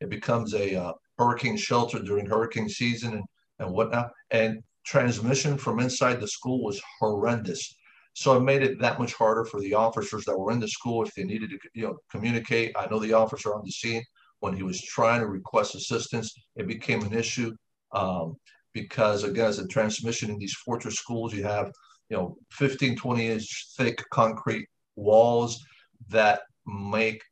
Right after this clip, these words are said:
uh, radio transmissions very hard to, uh, you know, you know, come out of that structure. So that's another, another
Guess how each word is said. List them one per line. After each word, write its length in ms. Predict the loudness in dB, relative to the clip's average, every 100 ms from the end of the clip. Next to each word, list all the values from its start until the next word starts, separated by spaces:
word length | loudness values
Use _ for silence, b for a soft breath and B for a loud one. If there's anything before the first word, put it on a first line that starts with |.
| -6
uh, 180 | 0 2
radio 300 | 2 2 0
transmissions 600 | -2 -4 -2 -4 -4 -6 -8
very 260 | -2 0 2
hard 240 | 0 -2 -4
to, 220 | -4 -2
uh, 240 | -2 -2 -8 -12
you 100 | -8 -6
know, 120 | -8 _ _ _ _ _ _ -12
you 80 |
know, 160 | -12 -12 _ -10 -2
come 140 | 2
out 160 | 4 4
of 100 | 4
that 220 | 2 0
structure. 580 | -2 2 2 0 -6 -8 _ _ -20 -6
So 480 | 4 6 6 4 -4 _ -8
that's 260 | 0 2 4
another, 480 | 6 8 8 8 6
another 580 | 4 8 8 8 6